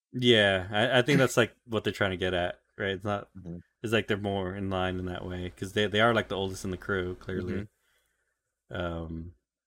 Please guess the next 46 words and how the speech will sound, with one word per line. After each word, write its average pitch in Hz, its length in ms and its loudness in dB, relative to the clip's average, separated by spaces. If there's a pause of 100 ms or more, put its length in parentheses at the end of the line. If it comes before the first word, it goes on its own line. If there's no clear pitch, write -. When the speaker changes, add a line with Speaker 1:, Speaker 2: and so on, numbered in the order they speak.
(1800)
Speaker 1:
and 113 180 0
have 117 200 8
been 117 140 6
around 101 360 4
for 98 140 -2
a 92 80 0
while, 90 260 -2
right? 90 240 -4
Like, 87 140 -8
she - 180 -10
has 87 200 -4
been 87 400 -10 (260)
Speaker 2:
Mm-hmm. 95 200 -8 (200)
Speaker 1:
doing 90 280 -2
shit, 87 280 -6
but 90 220 -2 (1400)
yeah, 110 200 8
for, 127 140 4
like, 107 160 6
the 107 60 -2
next 104 240 -2
couple 107 200 2
episodes, 98 360 0
right, 90 140 4
it's 85 120 -2
just, - 340 -10
like, 87 200 -2 (200)
episodes 92 320 -4
with 87 100 -6
her. 90 140 -4 (260)
She, - 160 -14
it, 139 180 2 (360)
she - 240 2
is 156 120 4
funny. 143 320 6
I 123 40 8
like 120 220 6
that 117 120 2
she's - 140 -8
part 110 180 4
of 98 60 -2
the 90 60 -2
crew 107 200 -2
and 110 120 0
all 117 100 0
that, 123 260 0